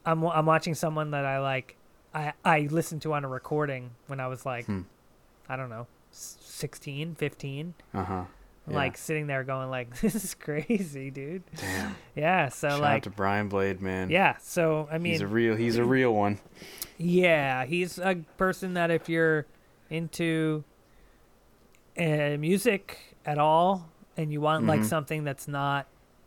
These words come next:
Speaker 1: um, like, we're talking about really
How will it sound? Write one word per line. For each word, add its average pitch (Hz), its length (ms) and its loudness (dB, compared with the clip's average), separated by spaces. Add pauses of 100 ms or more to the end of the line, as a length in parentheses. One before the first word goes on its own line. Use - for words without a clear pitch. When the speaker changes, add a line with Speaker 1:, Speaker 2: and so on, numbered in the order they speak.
(400)
Speaker 1:
um, 127 540 -8 (760)
like, 135 260 -6
we're 175 200 2
talking 147 260 2
about 123 220 -4 (280)
really 143 360 -2